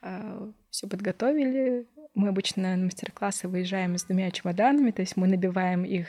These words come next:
э, продуктами, инвентарём, то есть всё-всё-всё на тот момент мы таскали с собой.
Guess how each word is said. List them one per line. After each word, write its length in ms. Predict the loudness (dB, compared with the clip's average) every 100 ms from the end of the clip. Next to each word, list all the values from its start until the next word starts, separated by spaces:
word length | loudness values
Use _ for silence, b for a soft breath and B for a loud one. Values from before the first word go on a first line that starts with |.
| -10
э, 280 | -10 -8 -8 -8
продуктами, 800 | -2 2 2 2 2 6 6 4 B B B B
инвентарём, 720 | 4 4 6 4 6 6 6 4
то 60 |
есть 120 | 2
всё-всё-всё 480 | 2 0 0 -2 0
на 100 | 0
тот 160 | 0 0
момент 280 | 2 2 2
мы 100 | -2
таскали 340 | -2 -2 0
с 60 | 0
собой. 340 | 0 4 2